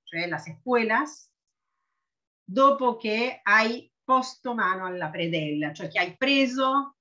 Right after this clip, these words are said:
invece di essere, di lasciare che Cesare guidasse dalla sella il cavallo nel modo giusto, tu a piedi, in un modo del tutto innaturale, hai preso le redini e hai cominciato a cercare di guidare l'Italia.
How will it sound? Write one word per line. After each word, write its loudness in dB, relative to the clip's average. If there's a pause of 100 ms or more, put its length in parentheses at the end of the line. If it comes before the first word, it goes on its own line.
(160)
invece -4
di -4
essere, -4 (340)
di -10
lasciare 2
che -8
Cesare 0
guidasse 0
dalla 0
sella -4
il -10
cavallo 2
nel -2
modo -6
giusto, -4 (480)
tu 4
a 4
piedi, 2
in -6
un -6
modo -2
del -6
tutto -2
innaturale, 0 (160)
hai -2
preso 2
le 0
redini -2 (380)
e -2
hai 2
cominciato -4
a 0
cercare -6
di -10
guidare -4
l'Italia. -10